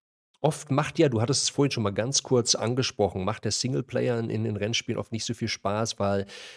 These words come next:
die K I wirklich so strutzdum fährt und insbesondere in den Kurven, also teilweise wirklich zum Heulen schlecht ist.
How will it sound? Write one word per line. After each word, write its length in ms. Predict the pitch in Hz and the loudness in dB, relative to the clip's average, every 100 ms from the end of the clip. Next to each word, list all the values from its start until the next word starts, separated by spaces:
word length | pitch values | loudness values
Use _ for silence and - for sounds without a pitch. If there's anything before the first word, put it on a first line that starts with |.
| - | -10
die 80 | - | -6
K 160 | - 110 | 0 0
I 240 | 135 123 113 | 2 0 0
wirklich 280 | 110 104 | -4 -4
so 300 | - 98 90 - | -2 -2 -4 -8
strutzdum 1000 | - - - 110 117 180 - - 92 82 | -14 -14 -10 -2 4 4 4 0 -2 -2
fährt 440 | - 95 80 - | -2 -2 -2 -4
und 180 | - 123 - | -4 -6 0
insbesondere 640 | 202 208 - 139 143 139 143 | 2 2 4 6 6 6 4
in 200 | 139 120 | 4 4
den 180 | 110 | 2
Kurven, 480 | - - 175 139 107 | 2 8 10 8 4
also 220 | 95 104 | 2 0
teilweise 480 | 104 113 113 107 104 | 2 2 2 0 0
wirklich 400 | 113 113 110 - | 0 2 0 0
zum 460 | - 113 95 85 76 | -2 0 -2 -6 0
Heulen 480 | 107 139 165 160 139 | 6 8 6 4 0
schlecht 380 | - 113 104 | 0 0 -2
ist. 300 | - 123 - | -8 -6 -6